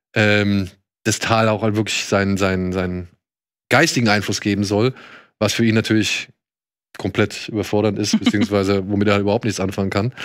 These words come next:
Speaker 1: Aber dann kommt es, äh, ein neuer Gegner taucht auf, das Chamäleon. Das Chamäleon kann sich unter anderem in alle möglichen, sag ich mal, Formen und Wesen verwandeln,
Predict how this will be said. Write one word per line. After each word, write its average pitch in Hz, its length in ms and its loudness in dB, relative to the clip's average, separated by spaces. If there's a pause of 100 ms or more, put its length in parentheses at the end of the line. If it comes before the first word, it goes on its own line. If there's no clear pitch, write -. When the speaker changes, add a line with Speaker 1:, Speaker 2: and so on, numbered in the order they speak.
(400)
Speaker 1:
Aber 226 200 2
dann 208 260 2
kommt 214 320 2
es, 175 360 0
äh, 151 280 4
ein 139 140 0
neuer 165 240 4
Gegner 143 300 2
taucht 98 260 -2
auf, 107 240 -4
das - 260 -6 (120)
Chamäleon. - 720 -2 (480)
Das - 120 -16
Chamäleon 113 280 2
kann 117 200 0
sich 107 140 -4
unter 131 220 0
anderem 131 320 0
in 113 80 -2
alle 135 160 0
möglichen, 117 640 2
sag 113 160 0
ich 110 120 -4
mal, 104 480 0 (280)
Formen 120 480 2
und 104 220 -2
Wesen 123 320 2
verwandeln, 127 720 2